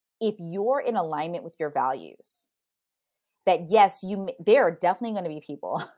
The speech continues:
<laughs> who are not gonna like what you said. They're gonna, or you're gonna feel like they're ignoring you. And it's ho-, I, I just wanna acknowledge it's, it doesn't feel good to be ignored or, or, or called out,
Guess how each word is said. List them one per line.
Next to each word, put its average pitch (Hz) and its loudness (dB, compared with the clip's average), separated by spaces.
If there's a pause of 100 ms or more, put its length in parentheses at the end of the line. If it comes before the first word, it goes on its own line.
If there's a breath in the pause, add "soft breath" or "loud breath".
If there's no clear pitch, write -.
<laughs> - -20
who 185 0
are 165 4
not 160 2
gonna 196 -2
like 190 2
what 208 -8
you 220 -6
said. 180 0 (720 soft breath)
They're 160 2
gonna, 170 -2
or 170 0
you're 190 -6
gonna 208 -4
feel 196 -4
like 165 -4
they're 147 -2
ignoring 208 0
you. 160 -8 (680)
And 175 2
it's 180 -8
ho-, - -4
I, - -2 (180)
I 196 2
just 240 -6
wanna 240 -4
acknowledge 190 -4
it's, - -12 (380)
it 214 -18
doesn't 294 0
feel 226 2
good 262 6
to 240 -4
be 190 -2
ignored 170 0 (100)
or, 156 -2 (220)
or, 151 -4
or 147 -2
called 160 2
out, 165 0